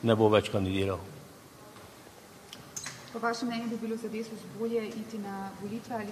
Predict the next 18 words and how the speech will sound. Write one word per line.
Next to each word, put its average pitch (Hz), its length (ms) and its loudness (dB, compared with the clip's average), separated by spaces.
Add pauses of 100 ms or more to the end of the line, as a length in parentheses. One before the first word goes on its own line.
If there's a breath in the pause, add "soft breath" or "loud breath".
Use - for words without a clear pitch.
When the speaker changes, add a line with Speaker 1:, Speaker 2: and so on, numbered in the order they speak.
Speaker 2:
se 226 60 -6
priključiti 202 540 -8
neki 196 300 -8
drugi 202 300 -4
vladi? 190 320 -6 (2250 loud breath)
Speaker 1:
Ja, 107 80 4
zelo 113 240 8
težko 127 340 10
vprašanje, 113 600 8
eh, 95 600 6 (1300 loud breath)
zelo 117 220 8
težko 139 360 10
na 110 100 10
to 139 220 8
odgovorim, 120 680 8
eh, 107 40 8 (200)
enostavno, 120 800 10 (420 loud breath)
eh, 104 460 8